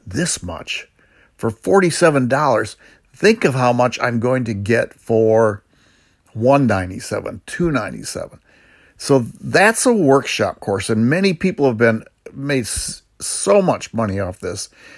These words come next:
and it helps so many people on it. It's something you should be looking at. The next course is called a starter course.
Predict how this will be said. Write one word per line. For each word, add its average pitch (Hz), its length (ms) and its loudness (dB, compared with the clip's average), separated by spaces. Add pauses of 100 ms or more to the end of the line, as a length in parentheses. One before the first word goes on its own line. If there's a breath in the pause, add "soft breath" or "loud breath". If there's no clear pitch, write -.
(120 loud breath)
and 135 160 4
it 139 40 2
helps 139 280 2
so 170 240 2
many 170 140 0
people 151 320 -2
on 117 160 4
it. 123 60 2
It's 120 120 -6
something 143 400 0
you 135 160 2
should 113 200 -6
be 107 120 -4
looking 107 400 -2
at. - 220 -14 (880 soft breath)
The 156 100 2
next 208 320 2
course 226 380 4
is 160 80 -4
called 160 500 2
a 127 180 -4
starter 123 440 2
course. - 420 -10